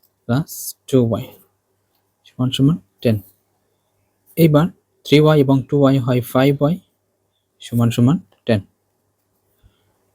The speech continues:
তাহলে বন্ধুরা, এক্ষেত্রে আমরা ওয়াই এর মান যেহেতু বের করব,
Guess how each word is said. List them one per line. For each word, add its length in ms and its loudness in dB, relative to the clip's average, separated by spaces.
তাহলে 300 6
বন্ধুরা, 280 2
এক্ষেত্রে 380 -4
আমরা 200 2
ওয়াই 160 6
এর 120 0
মান 200 2
যেহেতু 280 -2
বের 180 4
করব, 140 0